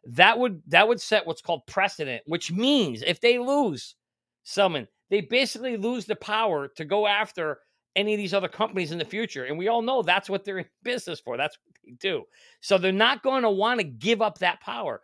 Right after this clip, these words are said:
They can't risk it. It's too risky if they lose. Why would they do that? Why would they put their whole entire livelihood at risk for one lawsuit case? Just ask yourself that question.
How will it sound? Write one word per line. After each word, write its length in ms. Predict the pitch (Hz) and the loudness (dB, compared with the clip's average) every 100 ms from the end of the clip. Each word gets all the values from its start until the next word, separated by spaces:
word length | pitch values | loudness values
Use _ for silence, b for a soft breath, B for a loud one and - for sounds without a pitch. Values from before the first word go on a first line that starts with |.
| _ - | _ -8
They 120 | 175 | -6
can't 360 | - 220 247 - | -4 0 0 0
risk 520 | 151 170 247 247 - | -6 2 2 2 -4
it. 120 | 131 - | -6 -2
It's 260 | 147 - | -4 -6
too 300 | - 214 190 | -12 -10 -10
risky 560 | 143 185 180 - 117 101 _ _ - | -4 -4 -4 -14 -14 -16 _ _ -6
if 200 | 170 - | -6 -2
they 180 | 165 | -4
lose. 420 | 151 190 185 120 - | -2 0 0 -2 -10
Why 300 | 135 165 262 | 0 6 6
would 180 | 302 285 | 6 0
they 120 | 254 | 0
do 280 | 180 135 220 | 0 0 0
that? 220 | 143 - - _ _ _ _ | 0 -4 -16 _ _ _ _
Why 220 | 135 220 | 4 4
would 140 | 277 | 4
they 140 | 302 311 | -2 -4
put 320 | - 262 247 b b | 4 6 6 b b
their 180 | 151 - | 4 4
whole 420 | - 226 285 294 | 4 6 6 6
entire 360 | 277 240 247 | -2 -2 0
livelihood 800 | 202 170 208 226 175 147 139 123 127 b b | -2 2 2 2 0 -4 -2 -4 -6 b b
at 240 | - 269 226 | 0 2 2
risk 300 | 240 240 - | 4 4 2
for 160 | - 185 | -2 0
one 300 | 175 240 226 | 4 2 2
lawsuit 420 | 220 240 - 120 | -2 -4 -8 -10
case? 260 | 117 92 | -10 -10
Just 180 | - 190 | -10 -8
ask 240 | - 233 - | -4 -6 -8
yourself 300 | 214 233 208 | -10 -8 -8
that 140 | 220 | -10
question. 320 | - 240 - | -8 -10 -10